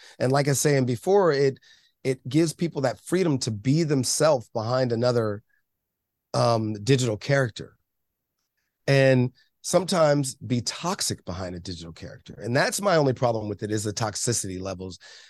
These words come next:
that virtu-, virtual bring us to. Because even now, people stop being as virtual and they're being more toxic when it comes to, um, being online face-to-face. So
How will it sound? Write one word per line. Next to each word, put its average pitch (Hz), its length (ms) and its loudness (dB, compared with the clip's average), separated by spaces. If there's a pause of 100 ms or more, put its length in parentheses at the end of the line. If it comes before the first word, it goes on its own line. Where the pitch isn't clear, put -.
(160)
that 113 400 0 (340)
virtu-, 117 520 0
virtual 107 720 0
bring 104 320 -2
us 92 160 -8
to. - 240 -12 (480)
Because 127 400 2
even 175 400 2
now, 135 520 2 (120)
people 143 260 0
stop 127 440 0
being 120 260 2
as 107 140 -2
virtual 110 580 -2
and 117 460 0
they're 113 100 0
being 117 340 0
more 110 200 0
toxic 123 600 -4 (420)
when 113 120 2
it 110 120 -4
comes 110 340 -2
to, 107 400 -2 (320)
um, 107 480 0
being 117 320 4
online 107 500 0 (100)
face-to-face. - 840 -2 (560)
So 135 260 6